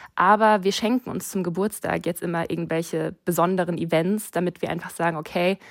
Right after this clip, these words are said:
da haben wir einen Grund, wir müssen das machen, weil wir haben das ja verschenkt." Also wir haben, äh, letztes Jahr einer Freundin eine Stand-up-Paddle-Session geschenkt, ähm,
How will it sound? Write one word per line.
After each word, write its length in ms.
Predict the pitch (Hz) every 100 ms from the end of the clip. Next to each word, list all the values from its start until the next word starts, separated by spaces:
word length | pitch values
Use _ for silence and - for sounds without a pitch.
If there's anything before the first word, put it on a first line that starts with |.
| - -
da 140 | 185
haben 300 | 180 202 180
wir 220 | 175 -
einen 240 | 160 156 160
Grund, 560 | 165 180 240 262 190
wir 100 | 170
müssen 300 | 175 190 226
das 160 | 180 -
machen, 300 | 170 - 170
weil 100 | 160
wir 140 | 185
haben 180 | 185 190
das 180 | 170 -
ja 120 | 156 - -
verschenkt." 560 | - - 151 - - - - - - -
Also 220 | 160 165
wir 140 | 180
haben, 320 | 180 170 170 -
äh, 180 | 160
letztes 320 | 165 196 180 -
Jahr 120 | 170
einer 100 | 165
Freundin 580 | - 170 170 165 165 160
eine 460 | - 156 156 156 170
Stand-up-Paddle-Session 1300 | - 185 208 170 - - 165 165 - 165 - 170 185 - - - - -
geschenkt, 600 | 180 170 180 196 - - -
ähm, 500 | 160 160 156 156